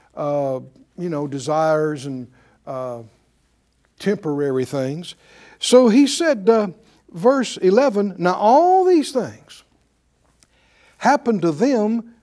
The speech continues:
for ensamples," or we'd say types or examples, "and they're written for our admonition,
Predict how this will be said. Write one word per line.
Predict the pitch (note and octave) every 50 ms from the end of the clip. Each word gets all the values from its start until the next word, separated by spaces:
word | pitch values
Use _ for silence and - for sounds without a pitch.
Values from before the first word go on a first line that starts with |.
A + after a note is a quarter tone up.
| _
for | _ - - F#3+ F#3+ G#3 G#3+
ensamples," | G#3+ G3 F#3+ F#3 - - A#3+ A#3+ G#3+ E3 C3 - - - - _ - - - - _ _ _ _ _ _ _ _ _ _ -
or | - D#3 D#3+
we'd | F#3+ G#3+ G3 D3
say | - - F#3 F3+ F3 E3+ E3 D#3 D3
types | D3+ - - - - G3 F#3+ E3+ D3+ D3 - - - -
or | C#3+ C#3
examples, | C#3 B2+ B2 C3 E3+ F3 D3+ - - - - _ - - - _ _ _ _ _ _ _ _
"and | - F#3+ F#3+ G3 F#3+
they're | G#3+ G#3 G3+ G3
written | G3 B3+ D#4 D4+ - A3 G#3+ A3 G#3
for | - - G3+ G3 - -
our | G3 G#3+ B3+ D4 D#4 D4+ B3 - -
admonition, | E3+ D#3+ D3 C3 C#3 D3 C#3+ C#3 C3+ B2+ B2 - - D3+ G3 A3+ A3+